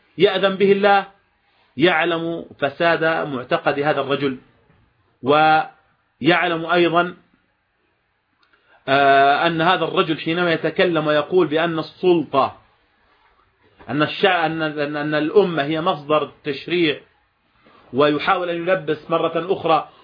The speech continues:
ويلبس مسألة في مسألة. هذه المسائل يعني تكلمت عنها،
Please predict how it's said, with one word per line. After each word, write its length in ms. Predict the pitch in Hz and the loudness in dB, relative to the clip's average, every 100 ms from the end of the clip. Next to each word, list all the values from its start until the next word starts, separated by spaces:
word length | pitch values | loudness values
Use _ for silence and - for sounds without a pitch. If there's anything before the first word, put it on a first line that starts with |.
| - | -4
ويلبس 640 | 131 151 165 190 170 170 165 151 | 2 4 4 4 0 -4 -6 -4
مسألة 560 | 151 151 151 175 175 170 | 0 0 0 -2 0 -2
في 140 | 160 | 0
مسألة. 280 | 185 196 170 | -2 0 2
هذه 60 | 185 | 2
المسائل 360 | 180 196 208 | 0 -2 -2
يعني 140 | 165 160 | -2 -6
تكلمت 480 | 165 180 202 196 185 | -4 -2 0 0 0
عنها، 420 | 190 165 170 | -2 0 -2